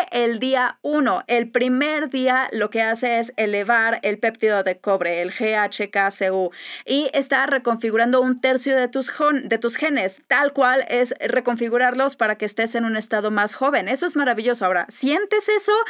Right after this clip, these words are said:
Pues a lo mejor sientes algo, a lo mejor sientes energía, a lo mejor sientas como, "Ah, ok,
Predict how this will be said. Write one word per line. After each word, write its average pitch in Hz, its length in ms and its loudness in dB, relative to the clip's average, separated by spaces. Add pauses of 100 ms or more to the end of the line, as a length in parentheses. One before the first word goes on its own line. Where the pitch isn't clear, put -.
(360)
Pues 269 220 2
a 254 100 4
lo 254 120 2
mejor 254 380 0
sientes 269 420 0
algo, 330 280 0
a 294 60 4
lo 269 80 0
mejor 233 260 -4
sientes 214 320 -4
energía, 262 600 0
a 254 80 2
lo 214 120 0
mejor 233 400 0
sientas 233 380 -2
como, 226 180 0
"Ah, 311 100 6 (220)
ok, 320 100 2